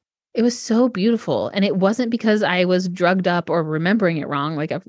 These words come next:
seen the video that my, that my doula took, and you can just tell that there was this, like, overwhelming peace in the room, and that I was able to also enjoy the overwhelming peace in the room. And, um,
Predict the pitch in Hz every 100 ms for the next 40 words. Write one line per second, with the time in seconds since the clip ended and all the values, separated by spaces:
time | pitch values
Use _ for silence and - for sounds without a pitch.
0 | _ - - 277 240 185 214 240 196 180
1 | 196 175 190 180 165 170 170 202 196 180
2 | 202 220 196 202 185 - 196 185 190 185
3 | - 175 175 170 180 180 170 185 139 -
4 | 196 185 175 165 165 156 - 104 139 -
5 | - 208 185 156 143 160 240 294 - -
6 | - _ - 185 170 165 165 151 170 165
7 | 160 160 151 - - 143 151 147 165 147
8 | - _ - 147 127 110 - 151 165 -
9 | - - 202 185 131 78 107 - - -
10 | _ _ _ _ _ _ 196 190 190 185
11 | 170 160 147 143 113